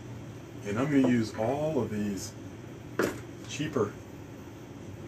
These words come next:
tools and materials to show you that you can paint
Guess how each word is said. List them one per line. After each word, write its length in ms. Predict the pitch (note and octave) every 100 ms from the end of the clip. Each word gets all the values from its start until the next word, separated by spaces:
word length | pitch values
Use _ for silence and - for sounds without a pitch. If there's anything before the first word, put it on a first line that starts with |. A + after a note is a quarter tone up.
| - - -
tools 340 | D3 D#3 D#3+
and 100 | B2
materials 680 | F#2+ - C3+ D3 C#3+ C#3 - - - - - - - - - - -
to 60 | -
show 300 | - D#3 D3+
you 300 | A2 A2 C#3+ - -
that 120 | G2+ A2
you 120 | C3+
can 180 | - A#2+
paint 400 | B2 C3 D3+